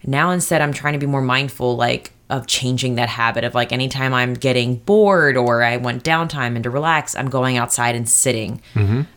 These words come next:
Speaker 1: out back, or I'm going for a walk with Lucille, or I'm just taking a blanket out and just sitting outside with her, 'cause right now I have that option 'cause I do have summers off, but
Speaker 2: Right. No,
Speaker 1: I'm
Speaker 2: you've definitely been more intentional about getting outdoors, and I've seen it.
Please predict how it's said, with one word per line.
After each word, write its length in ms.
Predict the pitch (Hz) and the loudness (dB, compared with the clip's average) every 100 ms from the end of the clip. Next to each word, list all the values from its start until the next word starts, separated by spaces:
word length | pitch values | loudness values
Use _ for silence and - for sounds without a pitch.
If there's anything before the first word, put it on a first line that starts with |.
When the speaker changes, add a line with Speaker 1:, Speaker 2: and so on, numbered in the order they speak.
| - | -4
Speaker 1:
out 180 | - - | -2 0
back, 320 | 107 104 - | 0 -2 -6
or 320 | 131 127 117 117 | -2 2 2 2
I'm 80 | 127 | 0
going 260 | 131 135 | -2 -2
for 140 | 127 135 | -2 -2
a 40 | |
walk 240 | 120 120 123 | 0 0 -4
with 140 | 117 | -6
Lucille, 540 | 120 - - 113 - | -4 -4 -4 -4 -6
or 380 | - - 120 120 | -4 -2 0 0
I'm 160 | 120 123 | 0 -2
just 180 | 120 - | -6 -6
taking 260 | 131 147 | -6 -4
a 40 | 165 | -2
blanket 360 | 180 180 160 | 0 0 0
out 200 | 120 110 | -2 -2
and 80 | 120 | -2
just 260 | 120 127 - | -4 0 0
sitting 280 | 139 123 123 | 0 0 -2
outside 360 | 120 - 113 | -2 -2 -2
with 140 | 117 117 | -4 -4
her, 360 | 143 123 113 113 | 0 2 0 -4
'cause 340 | 120 113 - - - - - | -6 -2 -2 -4 -10 -20 -4
right 200 | 139 - | -2 0
now 180 | 139 131 | 2 2
I 80 | |
have 240 | 123 143 175 | 2 2 2
that 120 | 123 | 4
option 320 | 113 - 127 | 2 0 -6
'cause 140 | 117 120 | -6 -2
I 80 | 117 | -2
do 120 | 120 | 0
have 160 | 117 110 | -2 -2
summers 320 | 117 110 110 | -4 -4 0
off, 340 | 127 110 - | 4 2 2
but 160 | 120 117 | 0 2
Speaker 2:
Right. 240 | 101 90 - - - - - - - | 2 0 -6 -20 -20 -20 -20 -20 -6
No, 120 | 113 | 2
Speaker 1:
I'm 100 | 110 | 4
Speaker 2:
you've 280 | 101 113 104 | 4 2 0
definitely 360 | 113 104 104 98 | 2 2 0 -4
been 160 | 95 | -2
more 180 | 92 90 | -2 -2
intentional 760 | 85 - 85 - 85 82 85 - | -2 -2 -2 -2 -2 -2 -4 -6
about 380 | - 87 82 87 | -4 0 0 0
getting 260 | 90 87 | -4 -2
outdoors, 520 | 85 85 95 85 85 85 | -2 -2 0 2 2 0
and 100 | 85 | -2
I've 160 | 90 - | -2 -2
seen 300 | - 92 90 | -2 0 2
it. 220 | 90 | 0